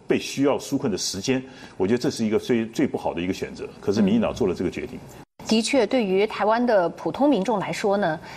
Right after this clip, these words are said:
Speaker 2: 经济成长率是正还是负，数字到底是多少，那都是黑板经济学，根本就不能够呈现他们真实的生活困境。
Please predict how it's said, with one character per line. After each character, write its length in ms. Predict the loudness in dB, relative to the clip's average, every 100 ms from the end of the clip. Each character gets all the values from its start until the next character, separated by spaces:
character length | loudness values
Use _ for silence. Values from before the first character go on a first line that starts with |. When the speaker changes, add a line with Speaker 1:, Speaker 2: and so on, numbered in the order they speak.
| -10
Speaker 2:
经 240 | 2 4 6
济 200 | 4 2
成 240 | 2 2
长 220 | 2 2
率 140 | 2 2
是 240 | 2 2
正 240 | 4 2 0
还 220 | -4 -2
是 240 | 2 2 2
负， 340 | 2 2 2 -2
数 240 | -2 2 4
字 100 | 4
到 160 | 2
底 100 | 2
是 80 | 0
多 180 | 2 2
少， 200 | 2 -2
那 120 | 0 2
都 140 | 2
是 200 | 2 0
黑 300 | 2 2 2
板 220 | 2 -4
经 180 | -4 -4
济 120 | -4
学， 180 | -4 -6
根 160 | -2 0
本 140 | 0
就 100 | -2
不 180 | 0 2
能 180 | 2 2
够 160 | 0 0
呈 220 | -2 -4
现 200 | -2 -4
他 160 | -2
们 120 | -4 0
真 220 | 0 0
实 180 | 0 -2
的 100 | -2
生 180 | -2 -2
活 140 | -2
困 180 | -2 -4
境。 160 | -4